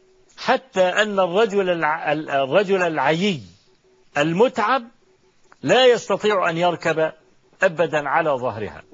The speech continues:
يسيبونها، لأسماء السوائب السائبة، يسيبونها لآلهتهم بعدما يقطعون أذنها. طيب،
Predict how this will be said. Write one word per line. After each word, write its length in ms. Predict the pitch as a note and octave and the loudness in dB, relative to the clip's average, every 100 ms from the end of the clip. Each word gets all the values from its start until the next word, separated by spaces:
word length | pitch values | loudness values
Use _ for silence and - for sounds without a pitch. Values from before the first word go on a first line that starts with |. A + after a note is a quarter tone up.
| _ _ _ _ _ _ - | _ _ _ _ _ _ -8
يسيبونها، 720 | - E3 C#3+ C#3+ G3 E3 B2 | -4 -2 -2 0 0 0 -4
لأسماء 340 | D#3+ D#3 D#3+ | -4 -4 -4
السوائب 540 | D3+ - C#3+ D3 - - _ _ _ _ _ _ _ _ _ _ _ _ _ _ _ | -4 0 2 2 0 -8 _ _ _ _ _ _ _ _ _ _ _ _ _ _ _
السائبة، 520 | - - C3 C3+ A2+ - _ _ _ _ _ _ _ _ _ _ _ _ _ | -14 -8 -6 -4 -6 -10 _ _ _ _ _ _ _ _ _ _ _ _ _
يسيبونها 760 | G#2+ - B2+ A#2+ F3 A#3 G#3+ G3+ | -10 -6 -4 -2 -2 0 -2 -2
لآلهتهم 720 | E3 E3+ D#3+ C3 B2 B2 F2+ - _ _ _ _ - | -2 -4 -4 -4 -6 -8 -10 -14 _ _ _ _ -4
بعدما 500 | A#2+ B2 D3 G3 F#3 | 0 0 2 2 2
يقطعون 640 | D#3+ - - D3 F3 G#3 A#3 A#3+ _ _ _ _ _ _ | 0 0 0 2 4 2 0 -4 _ _ _ _ _ _
أذنها. 520 | E3 D3 D3 C3+ F#2 - _ _ _ _ _ _ _ _ - | -4 -2 -2 -2 -6 -18 _ _ _ _ _ _ _ _ -6
طيب، 300 | A#2+ G#2 | -6 -4